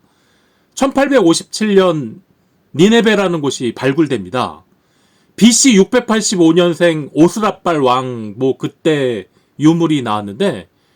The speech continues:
삼만 점이, 어, 점토판이 발굴됩니다.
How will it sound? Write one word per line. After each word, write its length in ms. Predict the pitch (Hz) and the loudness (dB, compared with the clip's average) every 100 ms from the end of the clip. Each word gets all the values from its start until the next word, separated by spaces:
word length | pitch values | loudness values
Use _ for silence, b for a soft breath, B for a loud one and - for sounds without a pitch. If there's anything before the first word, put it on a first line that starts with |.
| _ _ _ | _ _ _
삼만 360 | - 285 294 254 | -4 0 0 0
점이, 480 | 202 196 180 127 107 | 2 2 2 0 -6
어, 540 | 151 131 101 82 78 _ _ _ _ _ | -6 -6 -6 -14 -20 _ _ _ _ _
점토판이 720 | 214 254 277 302 240 226 185 | -4 -2 -2 -2 -4 -2 -2
발굴됩니다. 840 | 139 131 127 190 92 170 113 80 | 0 -2 -2 -6 -6 -4 -4 -6